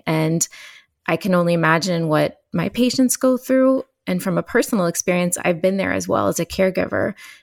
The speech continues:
And when you're seeing your loved one suffer and in pain, it's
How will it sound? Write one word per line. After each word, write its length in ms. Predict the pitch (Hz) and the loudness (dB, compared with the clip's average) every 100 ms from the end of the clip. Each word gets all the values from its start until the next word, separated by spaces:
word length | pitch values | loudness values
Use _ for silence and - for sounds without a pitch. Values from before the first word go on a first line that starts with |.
| _ | _
And 120 | 185 | 2
when 160 | 185 185 | 4 4
you're 340 | 190 196 190 | 4 4 4
seeing 340 | 190 - 254 240 | 4 2 4 6
your 140 | 196 | 4
loved 260 | 175 175 170 | 4 2 0
one 160 | 160 | -4
suffer 640 | 165 - 196 - 160 254 - _ - _ _ - | -2 -2 -2 0 0 0 -6 _ -20 _ _ -2
and 200 | 175 175 | 0 2
in 160 | 165 | 0
pain, 520 | - 226 202 165 180 - - | -2 0 0 0 -2 -6 -4
it's 240 | 196 - | -4 -4